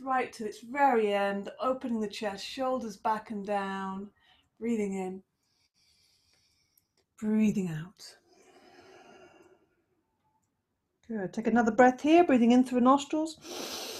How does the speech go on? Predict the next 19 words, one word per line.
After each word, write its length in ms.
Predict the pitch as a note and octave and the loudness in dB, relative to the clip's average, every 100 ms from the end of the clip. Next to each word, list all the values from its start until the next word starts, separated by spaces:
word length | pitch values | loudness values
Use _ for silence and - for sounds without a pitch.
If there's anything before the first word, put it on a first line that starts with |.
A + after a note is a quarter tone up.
| - - - - - - - _ _ | -16 -18 -20 -20 -20 -20 -20 _ _
Sigh 400 | - D4+ D4 C#4+ | 2 8 12 12
out 100 | C4 | 10
through 80 | A#3+ | 6
the 40 | |
mouth. 480 | B3 A#3+ A#3+ A#3 - - A#3 A#3 - - - - - - - - - - _ _ _ _ _ _ _ _ _ _ _ _ _ _ _ _ _ - | 6 8 6 2 -8 -12 -8 -6 -4 -4 -4 -6 -10 -12 -16 -20 -20 -20 _ _ _ _ _ _ _ _ _ _ _ _ _ _ _ _ _ -6
Then 140 | F#4 | -4
we'll 80 | D4+ | -4
just 180 | C#4 - | -6 -8
take 160 | C4 | -8
the 80 | A#3+ | -6
hands 340 | G#3+ A3+ A3 - | -6 -4 -4 -6
forwards, 460 | A3 A3 G#3+ G#3+ | -6 -4 -4 -6
come 220 | - B3 | -14 -12
onto 200 | A#3 G#3 | -10 -10
the 100 | G#3 | -12
front 220 | - G#3+ - | -8 -8 -8
of 60 | |
the 60 | G#3 | -8
body 460 | G#3+ G3+ G3+ G3 | -4 -2 -2 -4